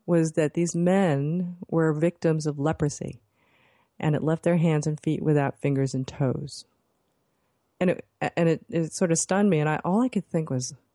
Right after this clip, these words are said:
"Oh my gosh, you know, it's so hard to live here with your hands and feet intact. It must be a terrible life to have no fingers and toes. How could you work?"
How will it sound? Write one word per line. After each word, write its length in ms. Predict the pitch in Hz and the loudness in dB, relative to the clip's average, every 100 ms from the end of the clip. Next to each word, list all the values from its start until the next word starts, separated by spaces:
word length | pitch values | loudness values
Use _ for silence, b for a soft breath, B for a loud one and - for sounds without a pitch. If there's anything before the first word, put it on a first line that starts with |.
| _ _ _ | _ _ _
"Oh 120 | 247 196 | 0 2
my 140 | 127 | 0
gosh, 480 | 123 143 127 131 - | 0 -2 -2 -4 -2
you 120 | 165 | 2
know, 80 | 165 | 2
it's 280 | 165 - - | 2 -2 -2
so 240 | 214 233 | 2 2
hard 200 | 214 190 | 2 2
to 80 | 170 | 0
live 320 | 160 165 165 | 2 2 2
here 500 | - 147 135 131 127 _ b b b b b - | -2 -2 0 0 -4 _ b b b b b 0
with 200 | 208 220 | 2 4
your 140 | 151 | 2
hands 280 | 143 135 131 | 0 -2 -4
and 140 | 135 | -8
feet 260 | - 139 - _ _ | -6 -6 -6 _ _
intact. 540 | 175 175 - 127 123 - | 0 0 0 -6 -4 -2
It 80 | 156 | 0
must 340 | 165 - - _ - | -2 -4 -20 _ -10
be 180 | 156 - | -8 -4
a 100 | 160 | -6
terrible 520 | - - 196 190 165 | -6 -2 0 2 2
life 280 | 147 139 139 | 2 0 -2
to 100 | 165 | -2
have 200 | 151 139 | -2 0
no 200 | 151 147 | 0 0
fingers 320 | - 143 143 | -2 -2 0
and 160 | 151 170 | 0 0
toes. 380 | 262 240 160 160 | 2 4 4 4
How 140 | 156 | 0
could 180 | 160 156 | 0 -2
you 100 | 156 | 0
work?" 320 | 170 143 - | 0 0 -2